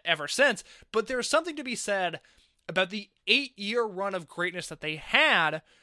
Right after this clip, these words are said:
which I think echoes and tops, I won't even say arguably, I think it tops the All Japan Pro Wrestling run from nineteen ninety, when you look at Mitsuharu Misawa defeating Jumbo Tsuruta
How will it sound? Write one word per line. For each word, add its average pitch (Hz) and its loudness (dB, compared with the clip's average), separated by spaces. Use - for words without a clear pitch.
which 185 4
I 240 2
think 233 -6
echoes 226 0
and 185 2
tops, 240 -2
I 302 4
won't 302 0
even 185 -6
say 165 -6
arguably, 190 2
I 302 4
think 233 -6
it - -6
tops 196 -4
the 202 0
All 262 6
Japan 196 -2
Pro 185 -4
Wrestling 208 -2
run 165 -4
from 165 -12
nineteen 170 -6
ninety, 190 -4
when 175 -8
you 185 -6
look 185 -6
at 165 -8
Mitsuharu 156 -8
Misawa 160 -4
defeating 156 -14
Jumbo 147 -8
Tsuruta 160 -2